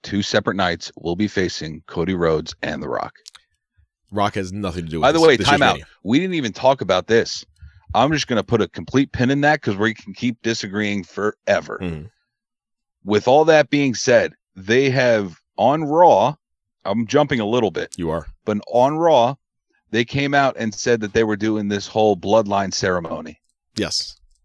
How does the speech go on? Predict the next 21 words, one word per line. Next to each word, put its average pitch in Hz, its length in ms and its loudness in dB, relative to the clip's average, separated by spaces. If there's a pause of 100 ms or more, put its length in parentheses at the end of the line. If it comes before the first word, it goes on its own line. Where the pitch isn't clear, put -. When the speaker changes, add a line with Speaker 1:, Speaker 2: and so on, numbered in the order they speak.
(460)
Speaker 1:
Right? 107 240 2
And 101 120 -4
they 104 80 2
were 104 100 2
gonna 104 180 -2
have 98 320 -2 (280)
every 156 680 0 (160)
generation 120 1000 2 (380)
of 113 280 2
bloodline 104 720 0
there. 98 380 -2 (1400)
Speaker 2:
Perfect, 101 360 -6
s-, 101 60 -10 (240)
perfect 120 300 0
scenario 92 360 0
for - 120 -10
them 85 160 -6
to 87 80 -12
get 78 180 -8 (500)
absolutely 80 400 -4
destroyed. - 300 -14